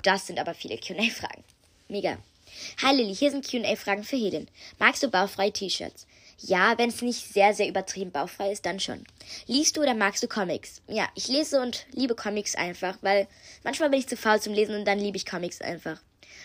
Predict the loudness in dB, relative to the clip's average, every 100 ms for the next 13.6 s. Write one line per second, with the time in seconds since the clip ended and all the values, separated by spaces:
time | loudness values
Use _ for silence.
0 | -4 -4 -2 2 2 2 -4 -6 -10 -14
1 | _ _ -4 -4 -2 -6 -2 0 2 0
2 | -2 -8 -4 -2 -4 -8 _ _ _ _
3 | _ -20 -20 -6 -2 0 2 2 2 0
4 | -4 -4 -6 -8 -8 -8 -14 _ _ _
5 | _ _ _ -10 -4 2 4 4 2 -2
6 | -4 -8 -8 -8 -10 _ _ -20 -10 -2
7 | 2 2 2 0 -2 0 0 0 -4 0
8 | 0 0 -2 0 -2 -2 -2 -2 -4 -6
9 | -6 -6 -8 -8 -8 -8 -8 -8 -10 -10
10 | -10 -10 -10 -14 -18 _ _ _ -18 -10
11 | 0 0 2 0 0 -4 -2 -2 -4 _
12 | -8 0 0 0 -8 _ _ _ -10 -4
13 | -2 -2 -4 -4 -6